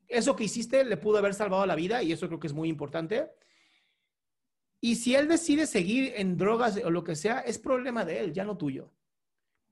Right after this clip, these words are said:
Ahora, ¿es triste ver a alguien destruirse que amaste? Pues sí.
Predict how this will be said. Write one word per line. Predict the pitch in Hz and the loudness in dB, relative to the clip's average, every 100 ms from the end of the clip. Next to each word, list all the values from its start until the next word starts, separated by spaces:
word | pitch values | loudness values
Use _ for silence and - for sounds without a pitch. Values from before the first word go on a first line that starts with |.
| _ | _
Ahora, | 185 175 | 2 2
¿es | 196 220 220 | 4 2 2
triste | 240 233 | -2 2
ver | 208 202 | 2 4
a | |
alguien | 202 202 | 4 2
destruirse | 180 185 180 180 196 | 0 2 2 2 -2
que | 202 | -2
amaste? | 143 175 175 | -2 -2 -4
Pues | 220 - 113 | -6 -6 -8
sí. | 180 190 185 185 - | -2 -2 -2 -4 -12